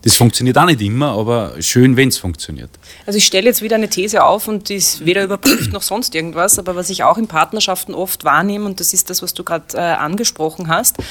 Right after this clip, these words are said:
Speaker 2: und das ist auch in meiner Partnerschaft, äh, sehr lange so gewesen und immer noch so, dass, äh, genau das so ist. Ich habe eine fixe Vorstellung von Dingen, ich bin recht schnell, sag dann, wie ich's haben will und mein Mann versucht es irgendwie dann so zu machen, damit irgendwie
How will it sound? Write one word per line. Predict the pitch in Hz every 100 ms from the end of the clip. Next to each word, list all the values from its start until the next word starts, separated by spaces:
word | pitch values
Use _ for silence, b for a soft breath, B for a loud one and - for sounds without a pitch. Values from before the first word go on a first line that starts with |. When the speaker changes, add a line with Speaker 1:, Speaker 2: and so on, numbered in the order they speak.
| B B
Speaker 2:
und | 190
das | 190
ist | 262 185
auch | 185
in | 165
meiner | 139 139 226
Partnerschaft, | - 156 - 214 - 202 - -
äh, | 190 190 190 190 196 185
sehr | 180 185
lange | 170 160 214
so | 202
gewesen | 180 156 196
und | 202 185
immer | 240 311
noch | 143
so, | - 151 190 285 B B B B
dass, | 208 190 -
äh, | 196 196
genau | 190 175 165 208 233 233 -
das | 208 -
so |
ist. | 226 208
Ich | 190
habe | 185
eine | 180
fixe | 214 - 220
Vorstellung | 240 269 247 240
von | 247 226
Dingen, | 214 214
ich | 196
bin | 220
recht | 190 160 -
schnell, | 196 208 240 240 B B B
sag | 185 180
dann, | 208 202
wie |
ich's | 180 175
haben | 170 233
will | 226
und | 208
mein | 202 180
Mann | 160
versucht | 185 190 196 -
es | -
irgendwie | 185 185
dann | 180 180
so | 170 165
zu | 180
machen, | 156 - 208
damit | 185 180 170
irgendwie | 180 165 165 165